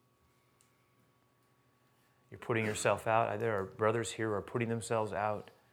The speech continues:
making themselves available, and because they're not the leader, it, it's, it's disregarded as being less than. But who can say how God has chosen deliverance?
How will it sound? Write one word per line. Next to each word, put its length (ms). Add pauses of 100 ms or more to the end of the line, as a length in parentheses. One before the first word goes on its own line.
(600)
making 260
themselves 360
available, 680 (300)
and 380 (680)
because 360
they're 140
not 320
the 200
leader, 500 (1200)
it, 160 (340)
it's, 280 (200)
it's 200
disregarded 800 (320)
as 180
being 340
less 300
than. 300 (120)
But 120
who 180
can 160
say 520 (260)
how 160
God 260
has 160
chosen 400
deliverance? 640